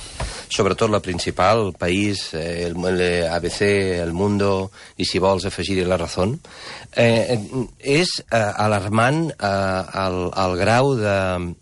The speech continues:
deteriorament que s'ha arribat en el periodisme. Eh, és alarmant.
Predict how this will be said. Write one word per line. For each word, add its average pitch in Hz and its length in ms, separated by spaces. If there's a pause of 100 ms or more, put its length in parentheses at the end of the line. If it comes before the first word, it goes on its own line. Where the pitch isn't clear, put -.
(140)
deteriorament 98 1000
que 90 320
s'ha - 140
arribat 101 400 (720)
en 98 280
el 87 120
periodisme. 87 560 (140)
Eh, 98 460 (120)
és 139 180
alarmant. 87 560